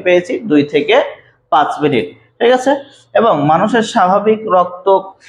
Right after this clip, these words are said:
তঞ্চন কাল হচ্ছে তিন থেকে আট মিনিট থেকে চার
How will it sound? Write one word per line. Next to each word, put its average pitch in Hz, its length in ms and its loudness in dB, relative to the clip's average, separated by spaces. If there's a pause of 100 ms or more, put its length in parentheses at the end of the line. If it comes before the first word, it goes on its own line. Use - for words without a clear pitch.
(500)
তঞ্চন 165 400 2 (140)
কাল - 280 2 (580)
হচ্ছে 135 300 0 (580)
তিন 208 200 2
থেকে 202 240 2 (140)
আট 143 120 -2 (100)
মিনিট 175 220 0 (180)
থেকে 170 220 -2 (340)
চার 156 200 2